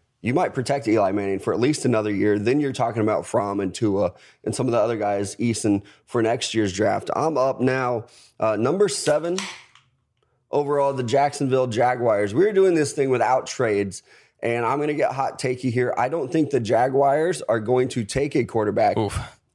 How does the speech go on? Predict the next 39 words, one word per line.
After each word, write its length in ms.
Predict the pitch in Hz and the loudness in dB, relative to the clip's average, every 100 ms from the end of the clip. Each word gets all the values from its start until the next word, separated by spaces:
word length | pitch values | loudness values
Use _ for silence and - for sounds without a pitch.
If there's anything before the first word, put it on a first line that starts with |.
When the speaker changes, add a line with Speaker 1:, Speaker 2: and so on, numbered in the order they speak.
| - - | -8 -4
Speaker 1:
I 120 | 143 | -2
think 180 | 185 - | -2 0
teams 240 | 165 139 | 2 2
are 40 | |
gonna 140 | 151 131 | 2 2
trade 240 | 143 131 | 0 0
up 140 | 117 104 | 0 -2
in 80 | |
front 240 | 95 123 110 | -4 -2 -2
of 80 | 85 | -4
them. 160 | - _ _ _ _ - | -8 _ _ _ _ 0
A 160 | 101 | 2
lot 220 | 107 135 | 4 2
of 60 | - | 4
other 200 | 135 143 | 2 0
teams 260 | 135 131 113 | 0 -2 0
that 60 | 107 | 2
need 180 | 117 | 2
a 60 | 139 | 0
quarterback 460 | 127 135 123 120 120 | 0 0 2 0 0
have 180 | 110 | -4
a 40 | 127 | -4
little 180 | 131 131 | -4 -4
bit 140 | 113 | -2
more 160 | 120 113 | -2 0
draft 320 | 113 117 - | 0 0 0
capital. 400 | 120 117 120 120 | -4 -2 0 2
They 140 | 107 | 2
can 140 | 113 113 | 0 -2
trade 260 | 110 110 | 0 0
up. 260 | 113 120 - _ _ _ _ 101 | 0 -2 -8 _ _ _ _ 0
I 200 | 131 160 | 0 2
think 260 | 175 156 | 2 2
the 80 | 147 | 2
Jaguars 600 | 127 127 123 120 117 107 | 2 2 4 2 2 0
are 80 | 107 | -2
gonna 260 | 101 113 113 | 0 0 0
go 240 | 110 107 | 2 2
after 400 | 107 - 107 | 2 0 -4